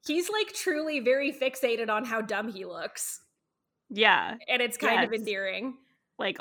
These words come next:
Speaker 2: all his, like, little quips were about his hair or how he said he didn't know they were filming in a scene or
Speaker 1: <laughs>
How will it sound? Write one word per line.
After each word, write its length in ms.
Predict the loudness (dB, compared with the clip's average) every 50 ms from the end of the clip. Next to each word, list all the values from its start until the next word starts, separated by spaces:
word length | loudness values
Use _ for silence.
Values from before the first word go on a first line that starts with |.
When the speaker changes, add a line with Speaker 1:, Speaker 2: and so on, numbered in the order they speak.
| -2
Speaker 2:
all 240 | 2 2 4 4 2
his, 280 | 2 0 -2 -4 -6 -6
like, 300 | -6 -4 -4 -4 -6 -6
little 300 | -6 -4 -4 -2 -4 -6
quips 440 | -4 0 0 0 0 0 -4 -6 0
were 140 | 2 4
about 460 | 4 4 6 4 4 4 2 0 -4 -6
his 280 | -2 0 0 0 -2
hair 680 | -4 -4 -2 0 0 2 2 0 0 0 -2 -2 -4 -4 -2
or 680 | -2 0 2 2 2 2 2 0 0 -2 -2 -4 -6 -8 -14 -20 -20 _ _ _ _ _ _ _ -20 -20 -20 -20 -20 -8 -2
how 240 | 2 4 4 4 2
he 160 | 2 0 -2
said 260 | 0 2 2 2 2
he 140 | 2 0 0
didn't 220 | 2 2 0 0 0
know 120 | 0 0
they 140 | 0 0 0
were 160 | -2 -2 -4
filming 640 | -6 -4 -2 -2 -2 0 -2 -2 -2 -2 -2 -2
in 100 | -2 -2
a 80 | -4 -4
scene 560 | -6 -6 -8 -6 -6 -6 -6 -6 -6 -6 -4
or 80 | -4 -4 -4 -2 2 2 2 2 0 0 0
Speaker 1:
<laughs> 80 | 0